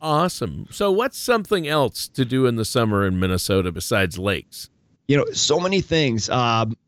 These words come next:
Speaker 2: let's not forget, Tony, about the Great Minnesota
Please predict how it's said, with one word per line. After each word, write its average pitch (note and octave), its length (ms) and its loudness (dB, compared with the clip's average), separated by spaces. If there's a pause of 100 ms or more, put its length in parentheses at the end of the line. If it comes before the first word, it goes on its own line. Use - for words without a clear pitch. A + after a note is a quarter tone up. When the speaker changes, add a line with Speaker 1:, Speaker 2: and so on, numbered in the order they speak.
(200)
Speaker 2:
let's C#3 220 -2
not E3+ 220 0
forget, C#3+ 440 0
Tony, C3 360 0
about G#2 280 0
the G#2 100 -4
Great A2 460 0 (160)
Minnesota G2+ 800 0